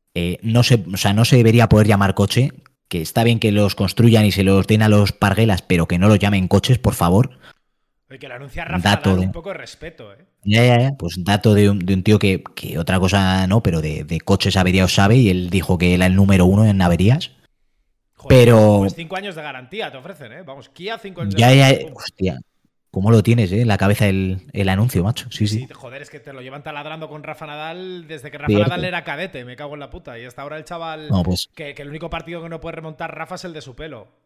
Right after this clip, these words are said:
Speaker 2: Pobrecito, cada día está peor, ¿eh? Que lo acepte de una puta vez y que se
Speaker 1: Fue
Speaker 2: rape.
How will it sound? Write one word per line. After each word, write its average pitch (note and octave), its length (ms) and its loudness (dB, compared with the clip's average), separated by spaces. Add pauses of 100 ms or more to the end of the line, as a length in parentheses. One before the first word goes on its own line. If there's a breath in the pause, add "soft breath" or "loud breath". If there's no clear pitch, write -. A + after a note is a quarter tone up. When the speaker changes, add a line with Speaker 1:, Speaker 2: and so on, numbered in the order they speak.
(260)
Speaker 2:
Pobrecito, D3 460 -18
cada A#2+ 140 -16
día C3+ 120 -14
está D3 160 -16
peor, C3+ 260 -18
¿eh? A2+ 100 -20 (600)
Que D#3+ 100 -16
lo C#3 80 -12
acepte C#3 300 -16
de D3+ 60 -14
una D#3+ 120 -14
puta D#3+ 180 -16
vez C#3+ 140 -16
y E3 60 -20
que E3 80 -18
se C#3+ 160 -18
Speaker 1:
Fue B2 200 -2
Speaker 2:
rape. - 140 -16